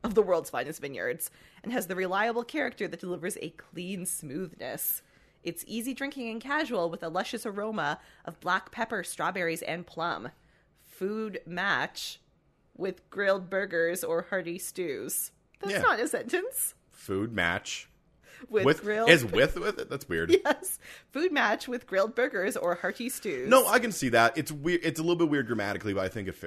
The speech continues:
Speaker 2: I think it works. So
Speaker 1: So
Speaker 2: essentially, someone way in the past was looking at a bighorn sheep, was like, "Man, look at that sheep.
Speaker 1: I
Speaker 2: Look
Speaker 1: should
Speaker 2: at
Speaker 1: make
Speaker 2: it.
Speaker 1: wine."
Speaker 2: I should make a wine. <laughs>
Speaker 1: Yeah, there's,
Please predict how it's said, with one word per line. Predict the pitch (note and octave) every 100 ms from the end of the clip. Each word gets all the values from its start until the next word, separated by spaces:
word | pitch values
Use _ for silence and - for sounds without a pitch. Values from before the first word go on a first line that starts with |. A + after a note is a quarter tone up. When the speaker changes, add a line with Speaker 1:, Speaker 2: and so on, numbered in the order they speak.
| -
Speaker 2:
I | F#2+
think | G#2+
it | E2
works. | D#2+ D#2+ - - - - - - _
So | - G3
Speaker 1:
So |
Speaker 2:
essentially, | F#3 G#3 G#3
someone | - F3+ E3 D#3 C3 -
way | A#2 A2+ B2
in |
the | A#2+
past | A2+ A2 G#2+
was | G#2
looking | G#2 A2
at |
a | F#2+
bighorn | G2 F#2 G2+ F#2
sheep, | G2+
was | F#2+
like, | F2 -
"Man, | D3 D#3+ C#3+ A2+ F#2
look | D3 D#3+
at |
that | C3+ A2+
sheep. | - - D#3+ A2 - - - _ _ -
Speaker 1:
I | G#3+
Speaker 2:
Look | G#3+ D#3+
Speaker 1:
should |
Speaker 2:
at | C#3
Speaker 1:
make | G2+
Speaker 2:
it. | F#2
Speaker 1:
wine." | G3 A#3+ D3 D3+ F#3+
Speaker 2:
I | B3+
should | F3+ A#3+
make | D#3+
a | C#3
wine. | C#3 D3+ D3+ C#3 C#3 E3+ - - -
<laughs> | A3 - C#4 C4+
Speaker 1:
Yeah, | D#4+ A#3+
there's, | A3+ C4 B3+ C4+